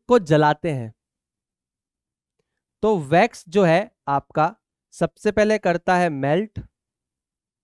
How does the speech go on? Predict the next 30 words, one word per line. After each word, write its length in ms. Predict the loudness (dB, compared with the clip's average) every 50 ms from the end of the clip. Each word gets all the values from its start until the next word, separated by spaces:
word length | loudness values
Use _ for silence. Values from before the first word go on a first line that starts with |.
| _ _ _ _ _ _ _ _ _ _ _ _ _ _ -12
ठीक 120 | -10 -8 -8
है, 120 | -8 -8 _ _ _ _ _ _ _ _ _ 2
और 180 | 4 4 4 4
मेल्ट 680 | 2 -2 -4 0 0 2 4 4 4 4 2 0 -4
करके 680 | -4 0 2 2 2 2 -2 -2 -2 0 0 0 -2 -4 _ _ _ _ _ _ _ -6
वो 140 | -4 -4 -2
क्या 200 | 0 2 2 2 4
करता 280 | 2 -2 0 0 0
है, 140 | 0 0 -2 -6 _ _ _ _ _ _ _ _ _ _ _ _ _ _ _ _ _ _ _ _ _ _ _ _ -4
यहां 340 | 0 4 6 6 8 8
वाला 180 | 8 8 6 6
तो 120 | 4 4
वैक्स 260 | 2 2 2 0 -2 0
मेल्ट 240 | 2 2 2 2
करेगा, 300 | 0 0 0 2 2 4
आ, 160 | 4 4 4 2
स्टार्ट 380 | 0 -2 2 4 4 4 4
कर 140 | 0 -2 0
देगा, 200 | 0 2 2 2 0 0
नीचे 280 | -2 -2 0 4 6
वाला 160 | 6 6 6
जो 120 | 4 4 4
वैक्स 240 | 4 4 2 2 -2
है, 60 | -2
अब 120 | -2 0
यहां 240 | 0 0 0 0 0
से 120 | -2 -2
क्या 140 | -2 2 2
होगा 180 | 4 4 4 2
बेटा, 260 | 2 2 0 0 0